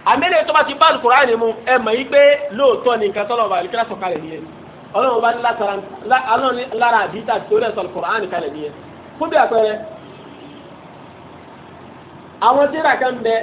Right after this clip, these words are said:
tọ́lọ́run bá àlekèrè sọ̀kalẹ̀ síwájú gẹ́gẹ́ bí At-Tawrah àti Injil. At-Tawrah, ó là fún Ànábì wa Musa alayhi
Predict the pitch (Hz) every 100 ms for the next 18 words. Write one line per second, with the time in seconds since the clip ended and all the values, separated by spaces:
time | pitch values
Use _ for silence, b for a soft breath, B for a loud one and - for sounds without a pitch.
0 | - - 269 262 220 202 208 220 - 175
1 | 196 185 208 214 208 214 226 233 220 220
2 | 180 - 190 220 226 - - - 185 190
3 | 247 202 196 196 247 180 - - - -
4 | - - - - - - - 220 233 285
5 | 254 285 302 269 269 - - - 226 233
6 | 226 262 247 233 214 208 226 226 247 214
7 | 220